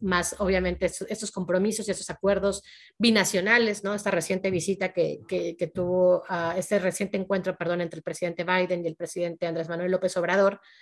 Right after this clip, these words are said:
con compromisos como muy concretos de cómo se va a gestionar el tema de la migración internacional, estos desafíos que hay y cómo se puede impulsar, por ejemplo, esquemas de migración laboral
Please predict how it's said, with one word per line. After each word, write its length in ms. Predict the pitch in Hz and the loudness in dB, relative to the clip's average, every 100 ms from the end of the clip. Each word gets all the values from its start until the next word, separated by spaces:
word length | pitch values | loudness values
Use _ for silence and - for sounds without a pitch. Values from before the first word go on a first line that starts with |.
| - _ _ _ _ | -20 _ _ _ _
con 240 | 208 202 | 2 2
compromisos 560 | 202 185 175 180 190 - | 0 -2 -2 -2 -4 -4
como 200 | 180 165 | -2 0
muy 200 | 180 202 | 0 0
concretos 800 | 190 180 180 170 - 185 185 - _ _ - | 0 2 2 2 0 -2 -2 -12 _ _ -2
de 580 | 165 175 180 196 208 - | 4 6 6 4 0 0
cómo 240 | 214 196 | 0 2
se 200 | 190 185 | 0 -2
va 220 | 170 170 175 | -2 0 -2
a 80 | |
gestionar 480 | 180 185 - 175 175 | -2 -6 -4 -6 -4
el 100 | 180 | -4
tema 200 | 180 170 | -4 -2
de 80 | 170 | -2
la 100 | 165 | -2
migración 380 | 160 165 156 170 | -4 -4 -6 -6
internacional, 800 | 165 156 165 156 180 180 180 - | -6 -6 -6 -4 -2 -2 -2 -4
estos 240 | 202 185 | -8 -4
desafíos 520 | 180 170 160 196 190 | -6 -6 -2 0 0
que 120 | - 175 | 0 0
hay 240 | 170 190 - | 0 -2 -6
y 180 | 185 | -8
cómo 200 | - 175 | -4 -4
se 120 | 170 165 | -4 -4
puede 240 | 175 170 | -2 -2
impulsar, 460 | 170 165 156 165 160 | -4 -6 -6 -6 -6
por 100 | 160 | -6
ejemplo, 380 | - 165 170 | -6 -4 -2
esquemas 360 | 165 - 175 165 | -2 -2 -2 -2
de 80 | 165 | -2
migración 360 | 160 147 185 | -2 -2 -4
laboral 440 | 170 160 165 165 | -2 0 2 0